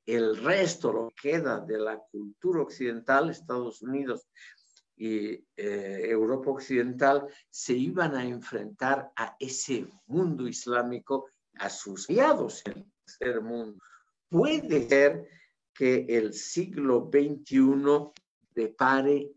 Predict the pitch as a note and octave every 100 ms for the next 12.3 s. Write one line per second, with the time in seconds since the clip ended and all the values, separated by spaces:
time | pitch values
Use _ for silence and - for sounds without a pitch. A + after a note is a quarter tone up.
0 | - B2 B2 A#2+ - - - - F#2+ A#2
1 | F#2+ - A2+ A2 G2 - - _ B2+ C3
2 | - _ C3 D#3 D3+ - B2 A#2+ A#2 -
3 | - C3+ C3 F3+ F3+ F#3 F#3+ - - _
4 | - E3+ F3 E3+ B2 B2 C#3+ D3+ D3+ A#2+
5 | - A#2 B2 A#2 B2 C#3 D#3+ E3 D#3+ -
6 | - A2 - _ F#3 A3 D#3 - A#2 G#2
7 | C#3+ C#3+ - - C3 - D#3 D3 B2+ D3+
8 | A#2 - A2 G#2+ G#2 - C#3+ D3 - _
9 | _ _ C#3 C3+ C3+ C3+ C3+ C3+ A#2 G#2
10 | - C#3+ D3+ - _ D#3 F#3+ E3+ - D3
11 | D3+ - F#3+ - D4+ F3+ A2+ - A#2 A#2+
12 | - A#2 -